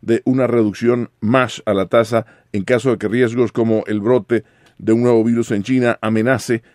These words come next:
con reducir el crecimiento estadounidense. Con la nota económica desde Washington, Leonardo Bonet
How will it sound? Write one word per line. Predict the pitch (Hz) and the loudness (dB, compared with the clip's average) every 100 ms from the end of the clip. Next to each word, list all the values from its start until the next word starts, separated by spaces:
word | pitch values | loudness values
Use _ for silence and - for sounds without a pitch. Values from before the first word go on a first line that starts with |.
| _ _ | _ _
con | - 104 | -6 -2
reducir | 110 107 101 127 113 | 2 0 0 -2 -2
el | 95 | -2
crecimiento | 110 101 101 101 92 | -4 -4 -2 -2 -4
estadounidense. | 113 92 92 101 120 135 113 - - _ _ _ _ _ | -2 -2 -2 -2 0 -2 -2 -8 -18 _ _ _ _ _
Con | 127 139 | -2 0
la | 147 | 0
nota | 131 | 2
económica | 139 135 139 123 | 2 2 0 0
desde | 127 113 117 | 0 0 0
Washington, | 185 175 143 151 143 | 0 0 -2 0 0
Leonardo | 117 127 127 117 | 2 2 0 0
Bonet | 110 180 - - | 0 0 -4 -16